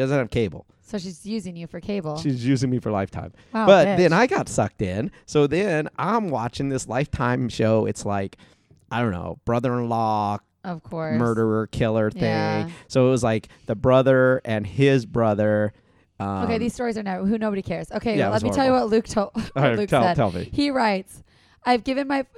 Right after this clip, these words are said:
Speaker 2: phone to a homeless person once so he could call and get food stamps, and he gave it right back, but I was ready to chase down that bitch."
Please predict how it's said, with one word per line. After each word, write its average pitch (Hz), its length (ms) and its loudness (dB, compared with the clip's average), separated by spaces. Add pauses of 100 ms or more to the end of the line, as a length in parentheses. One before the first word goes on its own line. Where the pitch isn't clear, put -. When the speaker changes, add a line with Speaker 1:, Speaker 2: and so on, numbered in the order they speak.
(240)
Speaker 2:
phone 233 240 2
to 240 120 -2
a 220 60 0
homeless 220 440 -2
person 196 360 -6
once 190 280 -4
so 202 80 0
he 196 100 0
could 208 160 -8
call 196 300 0
and 196 100 -4
get 190 220 -8
food 202 180 -6
stamps, 170 320 -8
and 196 80 -8
he 202 60 -6
gave 226 220 2
it 202 120 -4
right 208 340 0
back, 185 400 -2 (320)
but 202 100 -2
I 214 120 4
was 214 120 2
ready 208 200 0
to - 60 -10
chase 196 260 -4
down 190 280 -4
that 165 260 -8
bitch." 175 400 -8